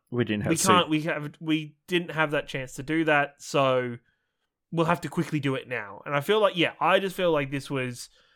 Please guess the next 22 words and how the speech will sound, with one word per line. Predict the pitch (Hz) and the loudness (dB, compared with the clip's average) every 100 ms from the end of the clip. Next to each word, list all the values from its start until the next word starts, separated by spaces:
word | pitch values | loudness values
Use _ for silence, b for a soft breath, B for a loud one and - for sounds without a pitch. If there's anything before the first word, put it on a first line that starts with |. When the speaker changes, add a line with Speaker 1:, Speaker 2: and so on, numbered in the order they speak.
| _ _ _ _ - | _ _ _ _ -2
Speaker 2:
Natalie | 156 151 156 | 2 2 2
Portman's | 143 151 135 | 0 -2 0
last | 143 139 139 | 0 0 2
hurrah | 139 131 131 | 2 2 2
to | 131 135 | -2 -4
have | 117 127 120 | 0 0 -2
a | 131 123 | -6 -10
goodbye | 120 120 123 127 143 | -10 -10 -2 0 0
for | 165 | -2
the | 156 | -8
character, | 143 131 123 120 120 | -4 -4 -4 -8 -10
have | 123 | -10
a | 117 | -8
proper | - 143 143 | -2 -2 -2
story | 143 147 139 139 | -8 -4 -2 -4
for | 143 | -8
the | 139 | -8
character | 135 127 - | -4 -6 -6
that | 143 127 | -12 -14
is | 123 | -14
fulfilled, | 156 139 160 147 143 143 _ _ _ _ _ _ - | -12 -4 -2 -2 -4 -10 _ _ _ _ _ _ -4
and | 135 123 120 123 120 117 | 0 0 -2 -4 -14 -20